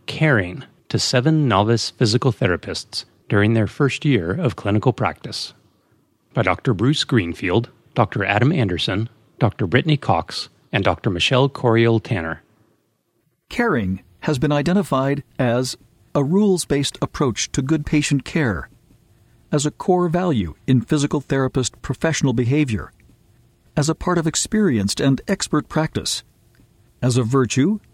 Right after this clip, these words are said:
Speaker 2: and as a moral orientation. Previous research showed that experienced and expert female physical therapists value compassion and caring in clinical practice.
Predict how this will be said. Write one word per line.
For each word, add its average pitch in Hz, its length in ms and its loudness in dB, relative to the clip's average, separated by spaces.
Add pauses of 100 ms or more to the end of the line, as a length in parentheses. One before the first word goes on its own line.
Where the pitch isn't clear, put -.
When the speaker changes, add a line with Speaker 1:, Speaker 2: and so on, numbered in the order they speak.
(140)
Speaker 2:
and 147 340 4 (540)
as 151 160 2
a 143 40 4
moral 143 580 2
orientation. 117 840 0 (880)
Previous 185 460 0
research 123 540 0
showed 156 320 0
that 143 100 4
experienced 165 720 0
and 113 180 2
expert 143 400 -2
female 175 460 2
physical 151 340 -2
therapists 113 540 -2 (220)
value 151 420 2
compassion 151 720 0 (100)
and 151 260 2
caring 113 480 0 (220)
in 135 120 6
clinical 123 340 2
practice. - 520 -4